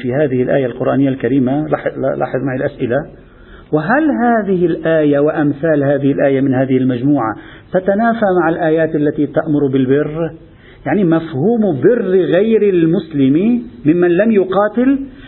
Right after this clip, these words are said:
هل يناقض مفهوم ال-، الكره له والشدة عليه أو لا يناقضه؟ بعض الباحثين السلفية خاصة، أنا عندما أقول سلفية أكثرهم سلفية، بعض الباحثين من السلفية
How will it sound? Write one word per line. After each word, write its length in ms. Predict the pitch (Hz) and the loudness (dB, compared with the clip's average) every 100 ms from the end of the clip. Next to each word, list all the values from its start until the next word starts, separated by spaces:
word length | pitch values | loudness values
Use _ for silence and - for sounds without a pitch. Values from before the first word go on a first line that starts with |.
| - | -12
هل 300 | 175 240 285 | -2 2 4
يناقض 640 | 254 233 208 247 262 226 185 | 4 2 2 2 0 0 2
مفهوم 880 | 170 160 165 160 147 214 254 240 190 | 2 0 -2 -2 0 2 2 2 2
ال-، 500 | 151 127 135 135 - - - - - - | 2 0 0 -2 -6 -14 -20 -20 -18 -10
الكره 380 | - 262 220 160 | 0 2 2 2
له 420 | 175 175 233 262 - - - - - - - | 0 0 -2 -4 -8 -20 -20 -20 -20 -8 -4
والشدة 540 | 151 208 170 170 165 | -2 -2 0 0 0
عليه 280 | 143 208 220 | 0 0 2
أو 80 | 151 | 2
لا 80 | 139 | 2
يناقضه؟ 580 | 131 120 131 110 104 98 - - - - - | 2 -2 -4 -8 -8 -12 -14 -20 -20 -20 -8
بعض 280 | 196 208 180 | -4 -2 0
الباحثين 960 | 165 135 131 - - 127 151 165 165 180 | 0 0 -4 -8 -8 -2 0 -2 -2 0
السلفية 960 | 156 - 147 139 220 202 196 247 269 269 - - | 0 0 -2 -2 -2 0 2 0 -2 -6 -10 -4
خاصة، 360 | 226 143 - | -4 -4 -4
أنا 200 | - 147 | -2 2
عندما 180 | 160 175 170 | 2 0 0
أقول 140 | 185 | 0
سلفية 340 | 180 165 180 185 | 0 0 0 -2
أكثرهم 340 | 160 185 165 | 0 0 0
سلفية، 340 | 131 - 131 117 - - - - - | -2 -4 -6 -8 -12 -20 -20 -16 -2
بعض 220 | 180 196 180 | 0 2 2
الباحثين 880 | 170 170 170 170 196 160 - 151 156 143 | 2 2 0 -2 0 0 0 -6 -6 -2
من 100 | 156 | 0
السلفية 640 | 151 170 175 180 262 | 0 0 0 2 0